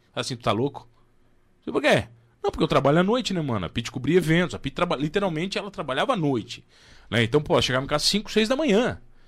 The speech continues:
A Pitty dormia de manhã pra começar a se organizar pra trabalhar à noite, porque era, é, literalmente eu era dia, a Pitty era noite. "Não, assim, Pitty, dá um jeito, cara. Chega às quatro, vai dormir."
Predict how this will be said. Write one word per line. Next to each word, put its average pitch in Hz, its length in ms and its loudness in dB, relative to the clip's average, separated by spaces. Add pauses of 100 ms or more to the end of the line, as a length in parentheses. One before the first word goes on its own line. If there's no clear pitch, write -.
(420)
A - 80 -2
Pitty 135 300 -4
dormia 214 480 2
de 160 80 4
manhã 98 540 2
pra 95 100 -4
começar 113 360 -2
a - 20 -4
se - 100 0
organizar 131 380 0
pra 135 100 -4
trabalhar 147 320 0
à - 40 -4
noite, 196 180 -2
porque - 140 -2
era, 175 120 0 (140)
é, - 420 -16
literalmente 175 480 -4
eu 190 80 2
era 185 160 6
dia, 160 220 -2
a - 20 -10
Pitty - 240 -4
era 202 140 0
noite. 170 340 -2 (680)
"Não, 185 200 4
assim, 160 160 -2
Pitty, 147 460 -2
dá 165 120 -2
um 302 80 0
jeito, 262 300 0
cara. - 160 -10
Chega 190 220 -4
às 247 80 -6
quatro, - 320 -2
vai 110 80 2
dormir." 131 400 -2